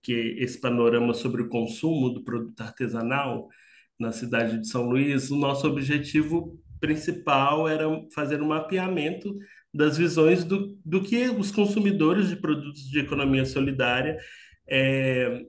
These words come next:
entendiam como um processo de comercialização, quais eram as necessidades, os desejos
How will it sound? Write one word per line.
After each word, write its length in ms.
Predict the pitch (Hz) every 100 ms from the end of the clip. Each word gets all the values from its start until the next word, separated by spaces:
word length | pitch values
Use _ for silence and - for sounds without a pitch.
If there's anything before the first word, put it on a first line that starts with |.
| _ _ - - _
entendiam 760 | - 156 180 185 139 151 185 190
como 680 | 196 180 175 175 175 180 160
um 60 | 156
processo 400 | 160 160 156 135
de 100 | -
comercialização, 1120 | 165 156 - 165 156 156 160 - 139 113 113
quais 240 | 147 147 139
eram 180 | 131 127
as 160 | 127
necessidades, 880 | 123 123 120 110 123 139 147 143 127
os 160 | 131 -
desejos 800 | 117 110 131 151 147 139 143